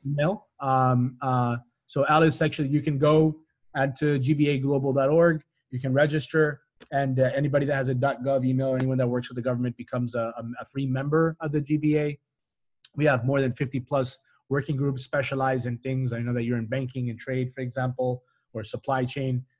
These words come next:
Speaker 2: that you could apply this to, um, which could be very relevant to you.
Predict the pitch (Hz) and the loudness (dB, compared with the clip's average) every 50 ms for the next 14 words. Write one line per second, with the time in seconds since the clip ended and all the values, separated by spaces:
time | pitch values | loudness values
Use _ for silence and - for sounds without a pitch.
0 | _ - 127 127 127 131 131 127 - 143 123 127 - - 135 131 139 151 147 180 | _ -4 -2 -2 0 0 -2 -2 -2 -4 -4 -4 -6 -4 -2 0 0 0 0 -2
1 | 185 175 - - 214 226 240 247 - - _ _ _ _ - 131 120 120 123 - | -2 -4 -6 -8 -6 -6 -6 -6 -10 -16 _ _ _ _ -8 -8 -6 -6 -8 -12
2 | _ _ _ _ _ - 185 165 - - 165 160 147 156 151 139 131 135 139 151 | _ _ _ _ _ -2 -2 -2 0 0 0 0 2 2 0 0 0 0 0 0
3 | 160 165 165 160 180 185 202 220 226 | 0 0 -2 -2 -4 -4 -4 -4 -6